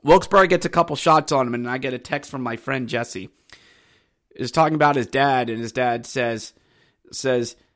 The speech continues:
"Clay Stevenson doesn't," said, "He didn't know where the puck was after a save." And, uh, Jesse goes, "Yeah,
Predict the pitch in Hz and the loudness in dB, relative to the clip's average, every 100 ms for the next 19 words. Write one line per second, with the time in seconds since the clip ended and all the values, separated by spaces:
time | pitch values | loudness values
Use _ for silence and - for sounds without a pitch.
0 | _ _ - 226 294 - 220 220 175 170 | _ _ -4 0 0 0 -4 -2 -2 -2
1 | 156 170 170 - _ - - 156 131 - | 2 0 0 -6 _ -10 0 0 0 -12
2 | _ - 247 269 202 147 185 208 220 202 | _ -4 0 0 2 4 4 4 4 2
3 | 254 277 185 160 135 98 117 117 123 120 | 2 2 4 4 4 0 -4 -4 -2 -4
4 | 117 127 110 104 - _ _ _ _ _ | -2 -4 -4 -6 -12 _ _ _ _ _
5 | 131 139 139 135 131 123 135 143 147 127 | -4 -2 0 0 0 0 0 -2 -2 -2
6 | 131 127 - _ - 147 156 135 | 0 0 -6 _ -4 0 2 2